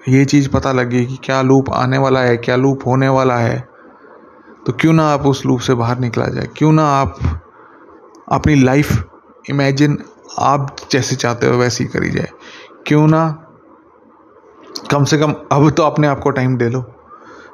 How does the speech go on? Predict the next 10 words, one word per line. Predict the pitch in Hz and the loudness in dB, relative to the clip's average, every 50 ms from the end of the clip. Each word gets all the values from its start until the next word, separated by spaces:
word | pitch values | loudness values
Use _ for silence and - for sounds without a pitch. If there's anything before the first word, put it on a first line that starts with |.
| - - | -2 2
ज़िंदगी | 135 143 143 143 139 - 165 | 4 6 6 4 4 4 4
भर | 151 139 143 147 | 4 4 2 2
काफ़ी | 143 - - - 135 135 139 143 | -2 -4 -6 -6 -4 -2 -2 -4
सारे | - 147 139 143 143 | -2 0 0 2 4
लोग | 139 143 143 143 | 4 4 4 4
ऐसे | 139 135 - - | 2 2 2 2
ही | 143 135 151 | 2 4 4
बिता | 147 139 135 120 127 123 | 4 4 2 2 2 2
देते | 123 123 120 - 123 | 2 0 0 0 -4
हैं, | 120 120 120 | -4 -4 -6